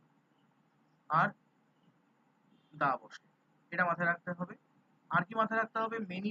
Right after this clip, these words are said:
বসবে না, কারণ এটা কাউন্টেবল প্লুরাল নাউনের সাথে বসে। তাহলে কি বসবে? ঠিক আছে, লিটল, সাম,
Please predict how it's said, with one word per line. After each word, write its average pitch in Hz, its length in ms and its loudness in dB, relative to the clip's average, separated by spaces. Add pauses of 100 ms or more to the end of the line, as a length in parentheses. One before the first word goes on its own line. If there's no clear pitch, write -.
(120)
বসবে 208 300 -2
না, 226 40 0 (1000)
কারণ 170 220 0
এটা 190 100 0 (100)
কাউন্টেবল 185 420 0 (380)
প্লুরাল 196 320 2
নাউনের 202 280 0
সাথে 208 220 0
বসে। 196 200 -4 (460)
তাহলে 180 260 -2
কি 208 60 -4 (120)
বসবে? 220 280 -4 (520)
ঠিক 220 180 -10
আছে, - 140 -8 (840)
লিটল, 208 320 -4 (2000)
সাম, 156 240 4